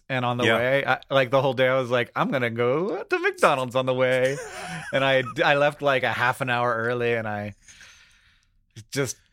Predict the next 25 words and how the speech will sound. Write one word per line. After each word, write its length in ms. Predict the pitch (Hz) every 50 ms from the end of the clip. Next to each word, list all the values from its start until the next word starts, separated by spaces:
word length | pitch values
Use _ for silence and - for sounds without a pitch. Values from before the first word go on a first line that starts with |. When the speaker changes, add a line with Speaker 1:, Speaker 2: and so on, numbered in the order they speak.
| _ _ _ _ _ _ _ _ _ _ -
Speaker 1:
yeah. 420 | - 135 131 120 104 95 90 85 - - _ _ -
Speaker 2:
Yeah. 140 | 127 113 113
Speaker 1:
The 60 | 101
whole, 320 | - 147 143 135 123 113
Speaker 2:
You 80 | 123 131
Speaker 1:
the 60 | 147
Speaker 2:
just, 120 | 160 147
Speaker 1:
whole, 180 | 190 240 240 202 156 135
Speaker 2:
just 280 | - - 147 139 156 185
Speaker 1:
I 20 |
love, 60 | 170 131
Speaker 2:
indulged. 880 | 110 110 117 156 190 208 214 196 175 151 - - - - - - - _ - -
Speaker 1:
I 60 | 135 151 151 147 151 165
Speaker 2:
Just 160 | 180 202 208
Speaker 1:
love 80 | 196
a 60 | - 180
Speaker 2:
indulged. 340 | - 143 117 107 107 104 151
Speaker 1:
fast 280 | 143 143 - - -
food 240 | - 147 143 131 107
sandwich, 600 | - - 120 117 113 104 101 101 85 - - - -
man. 240 | 113 107 101 101 98
Speaker 2:
Yeah. 280 | 107 110 151 190 165 - - _ _ _ _ _ _ _ -
Speaker 1:
They're 80 | 110
so 380 | - - - - 151 143 127 113
salty. 600 | - - - 131 120 110 - - 107 104 98 95